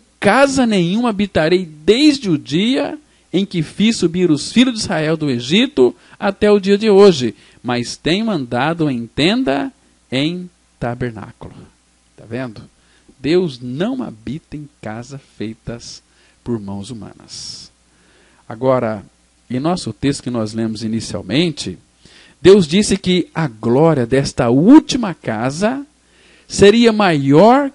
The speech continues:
que a da primeira. Agora, de qual casa ele está se referindo aqui, meus irmãos? De qual casa? Em qual lugar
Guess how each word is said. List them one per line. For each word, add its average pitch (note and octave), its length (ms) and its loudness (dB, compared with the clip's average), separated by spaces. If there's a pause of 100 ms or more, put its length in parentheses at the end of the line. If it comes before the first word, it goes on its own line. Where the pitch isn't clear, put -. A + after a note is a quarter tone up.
(100)
que G3+ 400 -2
a E3 120 -10
da D#3 160 -6
primeira. A2+ 560 -8 (640)
Agora, D#4 260 0
de D4+ 140 -4
qual G4 380 4
casa F#3 440 -2
ele D3 100 0
está C#3+ 280 -2
se C3+ 100 -8
referindo B2 540 0
aqui, G#2+ 220 -4
meus G2+ 180 -4
irmãos? G#2+ 480 -4
De F3+ 80 -10
qual D#4 180 0
casa? G#2+ 540 -2 (500)
Em C4 220 -2 (160)
qual D4+ 340 4
lugar F3+ 760 4